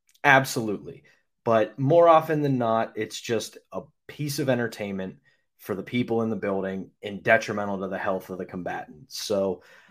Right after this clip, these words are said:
you know, I like this idea. I, I don't know if the N H L is gonna follow suit, but overall, I, I'm on the record as saying, you know what?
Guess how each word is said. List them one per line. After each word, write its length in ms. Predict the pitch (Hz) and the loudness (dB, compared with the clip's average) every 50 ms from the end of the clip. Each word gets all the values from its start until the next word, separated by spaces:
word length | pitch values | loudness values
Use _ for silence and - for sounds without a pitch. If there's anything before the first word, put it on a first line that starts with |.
| _ _ _ _ | _ _ _ _
you 60 | - 123 | 4 4
know, 160 | 127 - - - | 4 4 2 6
I 200 | - 135 170 196 | 6 8 8 8
like 300 | 196 175 170 170 165 - | 8 6 6 4 2 2
this 220 | 156 165 151 156 | 0 0 4 6
idea. 600 | 156 143 143 143 139 135 135 139 135 135 135 131 - - | 6 6 6 6 4 4 4 6 6 6 4 2 2 0
I, 280 | 107 117 - 104 110 | -2 -2 0 0 0
I 20 | 113 | 0
don't 320 | 101 117 117 123 - 120 | 0 -2 -4 -4 -4 -4
know 140 | 123 123 120 | -4 -4 -4
if 100 | 113 - | -6 -6
the 140 | 123 120 117 | -6 -4 -4
N 80 | 113 | -4
H 160 | 113 113 - | -6 -6 -4
L 160 | 117 110 110 110 | -2 -2 -2 -2
is 100 | 104 110 | -4 -4
gonna 160 | 113 107 101 | -6 -6 -6
follow 360 | - - 117 107 101 101 101 | -2 0 0 0 0 -2 -6
suit, 440 | 98 - - 123 120 123 120 - - | -8 -6 -2 0 0 0 -2 -4 -4
but 300 | - 107 104 101 - _ _ _ | -2 -2 -2 -2 -6 _ _ _
overall, 640 | 131 135 139 123 120 110 107 110 110 110 110 110 - - | -2 0 0 0 -2 -2 0 2 2 2 2 0 0 0
I, 320 | 104 110 - - 101 107 | -2 -2 -2 -2 0 0
I'm 120 | 123 120 120 | 0 0 0
on 120 | 117 117 | -2 -2
the 80 | 113 104 | -2 -2
record 400 | 104 107 107 - 117 107 104 104 | -2 -2 -4 -4 -6 -6 -4 -4
as 340 | 101 101 101 98 95 - - | -4 -4 -6 -8 -10 -14 -16
saying, 400 | - - - 113 104 98 98 98 | -16 -10 -8 -6 -6 -6 -6 -6
you 100 | 95 101 | -6 -6
know 100 | 104 104 | -4 -2
what? 320 | 104 104 107 104 - - | 0 0 0 -2 -2 -6